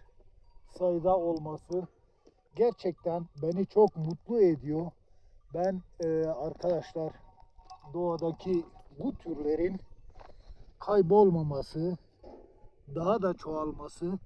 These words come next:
ve yaşaması için mücadele ediyorum. Ee,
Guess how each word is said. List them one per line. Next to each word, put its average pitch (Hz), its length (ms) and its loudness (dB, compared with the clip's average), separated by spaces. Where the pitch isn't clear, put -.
ve 196 320 2
yaşaması 180 640 0
için 170 420 -4
mücadele 151 760 -2
ediyorum. 151 500 -6
Ee, 139 40 -14